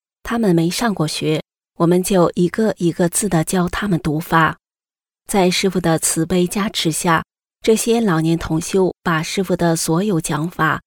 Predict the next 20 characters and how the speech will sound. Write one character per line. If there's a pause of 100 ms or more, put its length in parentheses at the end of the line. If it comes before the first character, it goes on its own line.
(200)
都
能
通
读
下
来
了。 (760)
在
学
法
当
中， (380)
同
修
都
在
法
中
归
正。